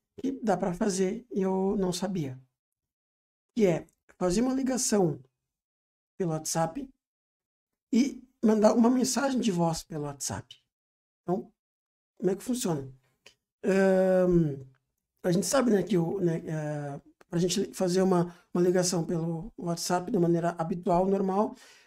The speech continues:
a gente abrir o aplicativo, procurar um contato, fazer a ligação, a chamada, né? Então aqui eu vou, eu não vou fazer na-, nada disso, não vou abrir o WhatsApp, não vou fazer nada. Vou pegar aqui meu celular.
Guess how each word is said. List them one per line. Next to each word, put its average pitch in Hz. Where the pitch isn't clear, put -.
a 190
gente 185
abrir 180
o 160
aplicativo, 226
procurar 220
um 175
contato, 226
fazer 220
a 208
ligação, 208
a -
chamada, 156
né? 180
Então 208
aqui 254
eu 196
vou, 202
eu 202
não 202
vou 208
fazer 214
na-, 208
nada 247
disso, 208
não 190
vou 202
abrir 190
o 175
WhatsApp, 180
não 185
vou 185
fazer 208
nada. 160
Vou -
pegar 208
aqui 208
meu 185
celular. 196